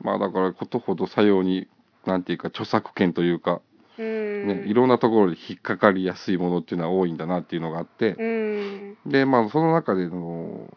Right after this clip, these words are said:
Speaker 1: 商標っていうのがあってね。
Speaker 2: はい。
Speaker 1: ホッチキスっていうのは商標らしいんですよ。
Speaker 2: 言葉がってことですか？
Speaker 1: そうそうそうそう。
Speaker 2: へー。
Speaker 1: あと、シャープペンシルとかね。
Speaker 2: へー。あ、あれですか？
Speaker 1: はい。なんでしょう。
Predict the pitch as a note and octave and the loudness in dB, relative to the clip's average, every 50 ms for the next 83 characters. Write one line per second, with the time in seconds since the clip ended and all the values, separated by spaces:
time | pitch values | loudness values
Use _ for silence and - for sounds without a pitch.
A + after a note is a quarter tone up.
0 | - - - - - - - A#3 A#3+ A#3 A3+ - G#3+ G#3 G#3+ A3 - - - G2 | -20 -20 -20 -14 0 4 6 6 8 6 6 6 4 4 4 4 0 0 -2 -2
1 | E2+ E2 E2+ E2+ - F2 G2+ C4 C#4 - _ _ _ _ - - - B3 C4 A#3+ | 0 0 -2 -2 -2 -2 -4 -4 -4 -8 _ _ _ _ -20 -10 -4 -2 -2 -2
2 | G#3 - - _ _ _ _ _ _ _ _ _ _ _ - - - - F2 - | -2 -4 -10 _ _ _ _ _ _ _ _ _ _ _ -20 0 2 2 2 2
3 | _ - - G2+ - - G2 - - _ - G#2 F#2+ F#2 F2 - C3 C3 B2 G#2+ | _ -6 -6 -4 -4 -6 -8 -8 -12 _ 0 2 2 2 4 4 4 4 4 4
4 | A#2 A#2+ A2+ G#2+ G#2+ G#2 - A#2+ G2 F2 E2+ - F#2+ E2 - _ _ _ _ _ | 4 6 6 6 4 2 0 -2 -2 -2 -4 -8 -10 -12 -12 _ _ _ _ _
5 | _ _ _ _ _ _ _ _ _ _ _ _ _ _ _ _ _ _ _ _ | _ _ _ _ _ _ _ _ _ _ _ _ _ _ _ _ _ _ _ _
6 | - C#4 B3 - D4+ D4 D4 C#4 - G#3+ G3 - - - F3 - - - - B2+ | -8 0 4 6 8 8 8 6 4 0 -6 -10 -12 -16 -16 -16 -16 -2 2 4
7 | A2+ G2 - - G2+ F2 - - - - - _ - _ _ _ _ _ _ _ | 4 4 4 2 -2 -2 -4 -8 -14 -16 -16 _ -20 _ _ _ _ _ _ _
8 | _ _ _ - G#3+ A3 A#3 A#3 A#3+ B3 B3 B3 B3 B3 B3 B3 A#3+ - C#3 C3+ | _ _ _ -10 -8 -6 -4 -4 -4 -4 -6 -6 -8 -8 -8 -10 -8 -6 -6 -4
9 | B2 A2 F#2 - C#3 C#3 C3+ C3+ B2+ - C3+ B2 - C3 B2 A2 F#2+ F2 E2 - | -2 -4 -4 2 4 6 6 6 6 4 2 2 2 2 2 2 2 0 -2 -6
10 | - E2 - F2+ - E2+ D2+ D#2 E2 - C4 - _ _ _ _ _ _ _ _ | -8 -8 -8 -8 -10 -10 -8 -8 -8 -8 -8 -10 _ _ _ _ _ _ _ _
11 | _ _ _ _ _ _ _ _ _ _ _ _ _ _ _ - B3 B3+ A#3+ A#3+ | _ _ _ _ _ _ _ _ _ _ _ _ _ _ _ -14 -10 -8 -6 -4
12 | A#3+ A#3+ - - A#3+ A#3 - _ _ _ _ _ - C4 C4 C#4 D4 D4 D#4+ D#4 | -4 -4 -4 -4 -4 -6 -8 _ _ _ _ _ 0 2 2 4 2 2 0 -2
13 | - - - C3 - _ _ _ _ _ _ - - - A2 F#2+ - - _ - | -4 -8 -14 -14 -14 _ _ _ _ _ _ -12 -6 -4 -4 -4 -4 -8 _ -6
14 | G#2 G2 F#2 F2 D#2+ - D#2+ | -4 -4 -4 -4 -6 -10 -14